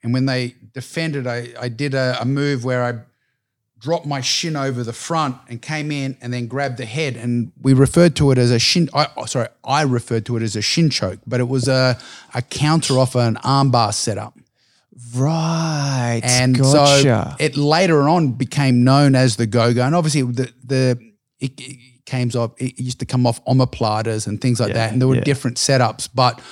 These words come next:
Speaker 1: mine was off an armbar, and I actually did it, um, in, um, nine, ninety-eight when I fought in rings against Kiyoshi Tamura, who was the, the number one guy for rings. So I got brought in to lose to him.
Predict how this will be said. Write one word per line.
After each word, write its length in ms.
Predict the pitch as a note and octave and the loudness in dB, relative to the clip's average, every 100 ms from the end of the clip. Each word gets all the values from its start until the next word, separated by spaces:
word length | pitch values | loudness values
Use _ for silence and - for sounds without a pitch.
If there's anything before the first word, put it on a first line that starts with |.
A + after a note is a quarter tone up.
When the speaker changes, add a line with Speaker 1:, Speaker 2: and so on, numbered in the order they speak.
| - | -12
Speaker 1:
mine 340 | G#2+ B2+ D3 C#3 | -4 0 2 2
was 140 | C3 | 2
off 200 | A#2 A2+ | 2 0
an 80 | B2 | 2
armbar, 420 | D#3 D3 A2+ G#2+ | 4 4 2 0
and 80 | A#2 | -2
I 100 | A#2+ C3+ | -2 -2
actually 420 | D3+ - C#3 B2 | -4 -2 -2 -2
did 220 | A#2 B2+ | 0 2
it, 260 | A#2+ - - | 2 -2 -4
um, 300 | A#2 A2+ A#2 | -2 -2 0
in, 400 | A#2+ A#2 A2+ G#2 _ _ _ _ _ _ _ - | 0 2 0 -2 _ _ _ _ _ _ _ -8
um, 600 | A2 A2+ A2 G#2+ G2 F#2+ - - _ _ _ _ _ _ _ _ _ _ _ | -2 0 0 0 -2 -4 -12 -20 _ _ _ _ _ _ _ _ _ _ _
nine, 520 | A2 G#2+ B2+ C#3 C#3 - _ _ _ - | -14 -4 0 2 2 -2 _ _ _ -6
ninety-eight 720 | B2 D#3+ D#3 C#3 C#3 C#3 B2 | 0 2 0 0 0 0 0
when 120 | A#2+ | -2
I 100 | A#2 | -2
fought 300 | - C3+ C3 | -2 2 4
in 200 | A#2 A2+ | 4 4
rings 320 | C3 B2+ A2+ | 4 4 2
against 420 | G#2+ A#2 A2+ - | -2 -2 -4 -6
Kiyoshi 380 | - B2 B2+ A2 | -4 -2 -2 -4
Tamura, 440 | A#2 A2 B2 A#2 | -2 2 2 2
who 120 | G#2 A#2 | 0 -2
was 240 | A#2 G2+ | -2 -2
the, 340 | A2+ A2 G#2+ - | -2 0 -2 -2
the 80 | A2+ | 0
number 300 | A#2+ A#2+ A#2 | 2 2 0
one 260 | A2 G#2 | -2 -4
guy 260 | A2 A2 G#2 | -4 -4 -4
for 180 | - G#2 | -6 -6
rings. 340 | A2 F#2+ F#2 | -6 -6 -6
So 100 | A#2 | 0
I 100 | C3+ | 2
got 240 | B2+ A2 | 2 0
brought 240 | G#2 A#2+ A#2 | 0 0 2
in 140 | A2+ | -2
to 120 | - A2 | -2 -2
lose 360 | A2+ A#2 A2 | 2 2 0
to 160 | - A2+ | -4 -4
him. 300 | G#2+ G2+ | -2 -4